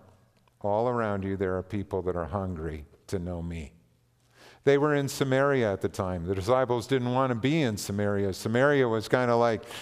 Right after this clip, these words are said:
those were the outcasts. Those were the people, we didn't want to go through their land, and Jesus took them right through the heart of Samaria. And then Jesus was talking with the woman at the well, and they were shaking their heads going, "Why is he talking with a woman?"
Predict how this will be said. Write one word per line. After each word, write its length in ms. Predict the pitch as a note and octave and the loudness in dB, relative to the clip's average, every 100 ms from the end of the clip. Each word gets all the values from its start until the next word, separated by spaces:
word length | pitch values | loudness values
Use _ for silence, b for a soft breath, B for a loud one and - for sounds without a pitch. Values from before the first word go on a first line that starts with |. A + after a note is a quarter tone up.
| B B | B B
those 300 | C3+ C3+ C3 | 2 2 2
were 160 | B2+ A#2+ | 2 2
the 200 | A#2 A#2 | 4 4
outcasts. 760 | C3 D#3+ D3 C3 G#2 F#2 F#2+ | 6 4 2 0 0 0 0
Those 260 | B2 C3 A#2 | 2 2 2
were 60 | |
the 100 | B2 | -2
people, 400 | A2 C3+ C3+ C3+ | 2 2 2 2
we 80 | C3 | 4
didn't 160 | D3+ D3+ | 2 2
want 160 | C3+ | 2
to 60 | B2 | 4
go 200 | B2+ C3 | 4 4
through 200 | - C3+ | 2 0
their 180 | B2 A#2+ | 2 2
land, 380 | A#2 A#2+ C3 B2+ | 2 2 2 2
and 120 | G#2 | 0
Jesus 380 | A#2 A2+ A#2+ - | -2 -2 -4 0
took 200 | A#2 G#2 | 0 0
them 200 | G2+ G#2 | 0 0
right 420 | G#2 A#2 C3 C3+ | 2 4 2 0
through 220 | - C3 | -2 0
the 120 | A#2 | 2
heart 260 | A2 A2 G2+ | 2 2 0
of 80 | G2+ | -2
Samaria. 640 | - F#2+ F2 F2 D2+ D#2 - _ _ _ _ _ _ _ _ b b b b | -6 -4 -4 -4 -6 -10 -14 _ _ _ _ _ _ _ _ b b b b
And 140 | A#2+ B2+ | 0 2
then 160 | D#3+ | 2
Jesus 460 | C#3 E3+ E3 F3 - | 2 2 4 0 2
was 200 | D#3+ - | -2 2
talking 380 | E3+ D#3+ E3+ D#3+ | 4 4 2 0
with 140 | D3 | 2
the 80 | D#3 | 2
woman 340 | C#3+ D#3+ E3 | 2 2 4
at 160 | D#3 D3 | 2 4
the 100 | D3 | 4
well, 440 | C#3+ D#3+ D3+ B2 | 6 6 6 4
and 100 | A2+ | 2
they 100 | B2 | 2
were 140 | C#3 C3+ | 2 2
shaking 360 | D3+ D3 D3+ | 2 0 0
their 120 | C#3+ | 0
heads 300 | C#3+ D3 C#3+ | 0 0 0
going, 200 | - G2+ G2 | -2 -2 0
"Why 280 | B2 D#3+ | 0 0
is 220 | E3 A2 F#2 | 0 -2 -4
he 120 | G2+ | -6
talking 600 | - B2+ C#3 D3+ C#3+ C#3+ | -2 -2 -2 -4 -6 -6
with 160 | B2 A#2+ | -4 -2
a 60 | |
woman?" 340 | C3 F3+ G3 | -2 -2 -4